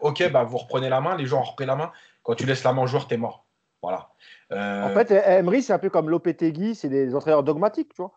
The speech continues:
Speaker 1: Voilà.
Speaker 2: Et... Et un peu aussi comme Benitez, tu vois, ce,
Speaker 1: C'est
Speaker 2: ce,
Speaker 1: des, en
Speaker 2: ce
Speaker 1: fait,
Speaker 2: genre
Speaker 1: c'est,
Speaker 2: d'en-
Speaker 1: c'est des coachs qui peuvent imposer des choses à des groupes en construction, à des... à des clubs comme Séville, où, par exemple, tu perds deux matchs de suite, on va rien te dire.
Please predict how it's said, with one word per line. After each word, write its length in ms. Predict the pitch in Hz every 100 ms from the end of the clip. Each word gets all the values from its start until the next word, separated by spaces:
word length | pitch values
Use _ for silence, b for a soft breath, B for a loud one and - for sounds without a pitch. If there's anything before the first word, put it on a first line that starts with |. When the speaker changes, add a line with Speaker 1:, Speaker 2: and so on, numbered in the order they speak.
| _ _
Speaker 1:
Voilà. 380 | 110 120 131 147
Speaker 2:
Et... 640 | 147 143 143 143 143 143 160
Et 80 | 151
un 100 | 151
peu 120 | 180
aussi 200 | 175 202
comme 180 | 170 143
Benitez, 600 | 156 170 202 214 220 208
tu 180 | 156 143
vois, 100 | 208
ce, 140 | 175
Speaker 1:
C'est 60 | 143
Speaker 2:
ce, 60 |
Speaker 1:
des, 160 | 151 156
en 120 | 147
Speaker 2:
ce 60 | 147
Speaker 1:
fait, 60 |
Speaker 2:
genre 100 | 180
Speaker 1:
c'est, 40 | 156
Speaker 2:
d'en- 240 | 156 - - _ _ _ _
Speaker 1:
c'est 140 | - 143
des 140 | 156
coachs 180 | 202 196
qui 100 | 139
peuvent 220 | 139 135
imposer 380 | 156 165 156 160
des 120 | 156
choses 220 | 151 165
à 60 | 123
des 140 | 127
groupes 340 | 117 123 165 131
en 80 |
construction, 640 | 120 135 - 165 - 160 151
à 80 | 135
des... 220 | 127 117 -
à 120 | 123
des 140 | 120 135
clubs 220 | 160 156
comme 160 | 127 120
Séville, 500 | - 127 151 220 - _ _ _
où, 120 | 156
par 160 | 151 139
exemple, 220 | 135 170
tu 140 | - 135
perds 200 | 131 131
deux 100 | 135
matchs 180 | 131
de 80 | 120
suite, 280 | 135 202 196
on 60 | 131
va 120 | 120
rien 220 | 131 139
te 60 | 139
dire. 220 | 165